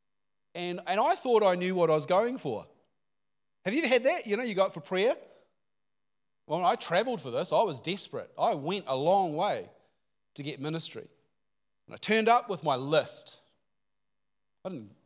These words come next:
didn't hand it out. I was in here. I turned up. But what I did not anticipate was that the Spirit of Jesus had so much more for me than I realised.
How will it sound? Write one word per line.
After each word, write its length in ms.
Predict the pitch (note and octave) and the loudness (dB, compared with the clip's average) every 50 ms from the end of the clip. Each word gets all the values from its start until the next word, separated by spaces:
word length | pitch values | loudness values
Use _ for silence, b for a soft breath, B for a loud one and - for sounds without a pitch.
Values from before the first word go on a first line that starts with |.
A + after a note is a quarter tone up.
| _ _ _ _ | _ _ _ _
didn't 220 | - B2+ A2+ G2 | -16 -14 -14 -14
hand 220 | - B2 B2+ G#2+ C#2+ | -12 -12 -12 -12 -10
it 80 | D#2 | -12
out. 100 | A#2 A#2 - | -12 -12 -12
I 60 | - | -14
was 180 | F#2+ F2+ - F3+ - | -16 -16 -16 -12 -10
in 140 | F3 C#3+ | -10 -8
here. 220 | B2 C3+ A2 - - _ _ _ _ _ _ _ _ _ _ _ _ | -8 -10 -12 -14 -18 _ _ _ _ _ _ _ _ _ _ _ _
I 40 | - | -14
turned 340 | - - - G#3 F3+ D#3 C3+ | -10 -4 -2 -2 -2 -2 -4
up. 260 | A#2 - - - _ _ _ _ _ _ _ _ _ _ _ _ _ _ _ _ _ | -6 -8 -12 -16 _ _ _ _ _ _ _ _ _ _ _ _ _ _ _ _ _
But 140 | - - | -20 -16
what 260 | B2 D#3+ F#3 F#3 - - | -12 -12 -12 -10 -8 -6
I 220 | C#3 D3 D3+ D3 | -4 -4 -4 -4
did 240 | C3 - C#3+ C3+ B2+ | -4 -6 -8 -6 -6
not 180 | C3+ B2+ B2 | -8 -6 -6
anticipate 760 | A#2+ A#2 A2+ - G2+ F#2+ - - - - - - - _ - _ _ _ _ _ _ _ _ _ _ _ _ _ _ _ _ | -6 -6 -6 -8 -8 -8 -10 -12 -14 -20 -20 -20 -20 _ -20 _ _ _ _ _ _ _ _ _ _ _ _ _ _ _ _
was 280 | - A#2+ A#2 A2 - - | -12 -10 -8 -8 -8 -10
that 200 | - G#2+ F2+ - | -10 -14 -14 -14
the 60 | G2 | -14
Spirit 440 | G2 - - - - D#3 E3 E3+ E3 | -14 -14 -14 -14 -12 -10 -8 -8 -8
of 80 | D#3+ C#3 | -8 -10
Jesus 400 | B2+ - C3+ B2+ A#2+ G#2 G#2+ - | -8 -8 -8 -8 -8 -8 -10 -10
had 260 | - - G#2 E2+ - | -10 -10 -12 -10 -8
so 420 | - - - - C#3+ D3 D3+ D3+ | -6 -6 -6 -6 -6 -6 -6 -6
much 360 | C#3+ C#3+ C#3+ C#3+ C3+ - - - | -6 -6 -8 -10 -10 -14 -12 -8
more 200 | C#3+ C#3+ C#3+ C3+ | -6 -6 -6 -8
for 140 | C#3 - | -8 -10
me 220 | C3 B2 B2 A#2+ A#2+ | -10 -10 -8 -8 -8
than 120 | A#2 A#2 | -8 -8
I 160 | A#2+ A#2 A#2 | -8 -8 -8
realised. 720 | A#2 G#2+ G#2+ A2 G#2 F#2+ F#2 F2+ F2 F#2 - - - - | -8 -10 -10 -12 -12 -12 -14 -16 -18 -18 -20 -20 -20 -20